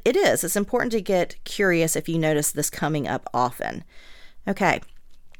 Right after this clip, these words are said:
The other thing that goes along with, um,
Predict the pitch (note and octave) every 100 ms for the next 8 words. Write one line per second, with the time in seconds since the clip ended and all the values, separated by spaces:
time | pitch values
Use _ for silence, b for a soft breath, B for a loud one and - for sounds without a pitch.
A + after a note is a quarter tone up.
0 | - - A3 B3 E4+ G4 A3 F3+ D3+ E3+
1 | E3+ D#3+ D#3+ D#3 D3+ D3+ D#3 D#3 D#3 D3
2 | - - D3+ D3 D3 C#3+ D#3